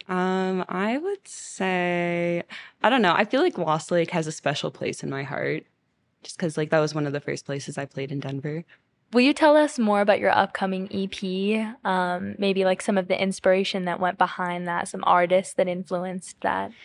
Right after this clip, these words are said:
Speaker 1: Yeah, so I was really, um, inspired by Florence and the Machine and Maggie Rogers. Like, once again, those big epic songs, like, "Ah." Um, yeah. And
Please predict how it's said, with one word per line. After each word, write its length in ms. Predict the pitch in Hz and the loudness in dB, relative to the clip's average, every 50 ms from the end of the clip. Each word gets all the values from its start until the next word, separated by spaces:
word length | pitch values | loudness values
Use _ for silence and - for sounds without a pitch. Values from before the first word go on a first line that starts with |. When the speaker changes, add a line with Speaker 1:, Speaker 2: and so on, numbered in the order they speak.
| - - - | -20 -6 -2
Speaker 1:
Yeah, 280 | 220 220 233 311 294 | 0 2 2 2 0
so 140 | - - 285 | -2 0 0
I 60 | - | 2
was 180 | 226 233 214 202 | 4 4 2 2
really, 380 | 202 202 208 214 214 220 - - | 2 2 2 4 2 2 2 0
um, 300 | 202 196 180 180 180 170 | 2 2 2 2 0 0
inspired 460 | 185 180 - - 160 160 160 160 156 | -2 -2 -2 -2 0 0 0 0 0
by 120 | 180 175 | -2 -2
Florence 480 | 170 - - 170 160 156 156 160 156 - | -2 -4 -4 -4 -2 -2 -2 -2 -4 -2
and 80 | 175 | -2
the 60 | 165 160 | -2 -2
Machine 600 | 156 151 - - 165 151 147 147 147 156 165 - | -2 -4 -4 -4 -4 -2 -2 -2 -2 -2 -2 0
and 160 | - 165 160 | 0 0 0
Maggie 320 | 151 147 151 147 - 156 | 2 0 -2 -2 -4 -4
Rogers. 680 | 143 139 135 135 139 - 156 156 160 165 180 175 - - | -2 -2 -2 -2 -4 -2 -2 -2 -2 -2 -2 -4 -6 -6
Like, 120 | 170 156 | -6 -6
once 140 | 156 143 - | -6 -6 -6
again, 220 | - - 147 147 | -6 -4 -2 0
those 160 | 151 151 147 139 | 0 0 -2 -2
big 360 | - 143 139 139 143 143 - - | -2 -2 0 0 -2 -2 -2 -4
epic 320 | 147 143 - 143 139 - | -4 -2 -4 -6 -6 -8
songs, 640 | - - - 135 139 135 131 135 135 139 143 139 147 | -8 -8 -8 -6 -6 -6 -6 -6 -6 -8 -8 -8 -8
like, 160 | 143 143 147 | -10 -10 -8
"Ah." 1080 | 185 269 330 339 339 349 359 349 339 339 349 339 339 339 339 339 339 339 339 339 339 330 - - - - - - - - _ - - | -8 -8 -6 -4 -2 -2 0 0 0 0 0 -2 -2 -2 -2 -2 -2 -2 -2 -2 -4 -6 -8 -14 -18 -20 -20 -20 -20 -20 _ -6 -2
Um, 760 | 180 196 180 180 180 180 180 175 175 170 170 180 196 180 - - - _ _ _ _ _ _ _ _ _ _ _ _ _ _ _ | 2 2 4 4 4 4 4 2 2 2 2 2 0 0 -2 -8 -20 _ _ _ _ _ _ _ _ _ _ _ _ _ _ _
yeah. 400 | - 175 170 156 147 147 151 170 - - - - - - - - - - _ _ _ _ _ _ _ _ _ _ | -4 0 0 2 2 0 0 -4 -6 -8 -10 -10 -10 -10 -12 -12 -14 -18 _ _ _ _ _ _ _ _ _ _
And 800 | - 196 196 196 196 190 185 190 190 190 190 196 190 175 190 - | 0 2 4 4 6 4 4 4 4 4 2 2 2 0 -4 -8